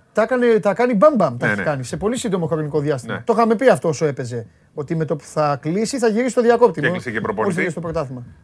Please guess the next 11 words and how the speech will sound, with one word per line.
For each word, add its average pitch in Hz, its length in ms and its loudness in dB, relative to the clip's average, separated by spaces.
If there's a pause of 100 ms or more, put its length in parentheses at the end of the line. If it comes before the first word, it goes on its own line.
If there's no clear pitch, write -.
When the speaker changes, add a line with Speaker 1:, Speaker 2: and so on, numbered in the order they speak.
(160)
Speaker 2:
Ε, 117 640 -2
εξακόσια 135 480 -6
χιλιάρικα 123 300 -2
θα 107 100 -4
δώσει 117 180 -10
ο 117 40 -20
Παναθηναϊκός 107 420 -6
για 131 140 -4
το 123 100 -8
βασικό 113 480 -6
του 135 240 -16